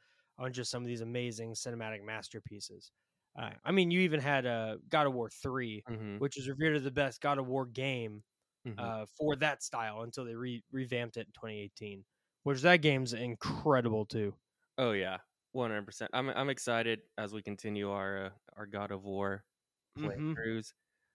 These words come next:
Speaker 2: um, which we'll definitely get to those, but I'm, I'm definitely excited to get to God of War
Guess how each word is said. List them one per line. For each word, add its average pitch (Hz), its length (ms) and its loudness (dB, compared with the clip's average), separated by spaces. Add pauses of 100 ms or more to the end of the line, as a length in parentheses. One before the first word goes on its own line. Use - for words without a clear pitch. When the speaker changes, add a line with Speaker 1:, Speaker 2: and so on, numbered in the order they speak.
(140)
Speaker 2:
um, 98 240 -2
which 95 300 -4
we'll 104 120 -4
definitely 104 360 -2
get 98 220 -2
to 101 140 0
those, 98 400 4 (100)
but 98 160 -4
I'm, 98 160 -4
I'm 101 120 -4
definitely 98 240 0
excited 90 260 -4
to 92 80 -4
get 90 200 -4
to 92 260 -4
God 90 220 -4
of 87 80 -8
War 92 240 -2